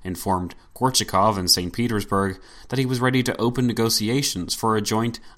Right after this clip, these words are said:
Anglo-Russian note to be sent to the Turks. This was seen by Disraeli as the best form of damage control he could muster under the circumstances.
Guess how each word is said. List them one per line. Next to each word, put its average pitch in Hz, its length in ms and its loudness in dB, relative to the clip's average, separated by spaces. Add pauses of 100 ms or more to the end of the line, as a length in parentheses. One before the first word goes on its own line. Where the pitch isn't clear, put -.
Anglo-Russian 107 760 0
note 117 380 0
to 127 80 -2
be 123 120 0
sent 92 300 0
to - 60 -12
the - 100 -14
Turks. - 540 -2 (880)
This 180 180 2
was 185 120 8
seen 139 260 8
by 113 180 6
Disraeli 101 480 2
as 101 120 0
the 113 100 -2
best 104 320 0
form 104 180 0
of 92 140 -4
damage 107 320 0
control 95 400 -2
he 104 120 -4
could 110 140 -2
muster 104 400 0
under 98 180 -2
the 98 100 -4
circumstances. 90 880 -2